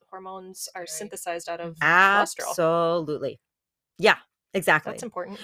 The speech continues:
Speaker 3: So, so that's why we're always gonna prioritize the absorption of fat. So when you're looking at these pancreolipase drugs, the first thing you're gonna see is amount of units of lipase.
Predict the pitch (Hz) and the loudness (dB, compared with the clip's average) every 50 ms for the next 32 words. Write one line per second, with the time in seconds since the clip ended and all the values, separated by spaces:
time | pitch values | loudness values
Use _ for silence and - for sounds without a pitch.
0 | - - - 269 254 220 190 175 196 - 269 240 214 208 170 262 269 285 311 - | -10 0 8 8 10 8 8 2 2 8 8 8 8 8 2 0 0 0 -4 -6
1 | - 208 196 190 185 170 156 147 147 156 151 _ _ - - 170 202 208 - - | -4 -2 0 2 4 4 4 2 2 0 -4 _ _ -6 2 4 6 6 4 2
2 | - 233 233 240 233 214 226 208 170 - 196 180 165 - 175 175 175 175 170 170 | 4 4 6 6 4 2 -2 -4 -2 -2 -2 -2 -2 -2 -2 -2 0 2 0 0
3 | 165 180 175 160 - 170 165 139 160 151 151 - 156 139 - - 110 101 - _ | 0 -2 -4 -4 -2 -4 -4 -2 -2 -4 -4 -6 -12 -12 -8 -8 -8 -8 -8 _
4 | _ _ - - - 226 208 240 233 240 262 262 233 285 311 - - 415 392 - | _ _ -10 0 2 4 4 4 4 4 0 0 0 -2 -4 -4 -6 -8 -8 -6
5 | 254 220 - - 214 208 190 208 202 196 185 185 185 185 175 156 139 139 175 165 | -8 -10 -8 -8 -8 -8 -6 -6 -6 -2 -2 -2 -2 -2 -4 -8 -8 -8 -12 -10
6 | 180 247 320 339 240 165 165 165 160 - _ - - - - 214 - - 285 294 | -2 2 4 6 6 6 6 4 -2 -10 _ -18 -10 -2 -2 -2 2 4 2 2
7 | - - 262 233 202 208 185 202 190 180 - - - 185 175 175 175 170 - _ | 2 0 -6 -6 -6 -6 -4 -4 -4 -4 -6 -6 -4 -2 0 0 0 0 -2 _
8 | - 196 185 180 160 - - - _ - - 214 208 196 190 190 190 180 156 180 | 0 0 2 2 0 -2 -10 -16 _ 0 0 2 4 4 4 4 2 -2 -4 -6
9 | 175 165 160 - 160 139 135 139 - - - - - - - | -6 -6 -6 -8 -8 -8 -8 -8 -8 -12 -20 -20 -20 -20 -20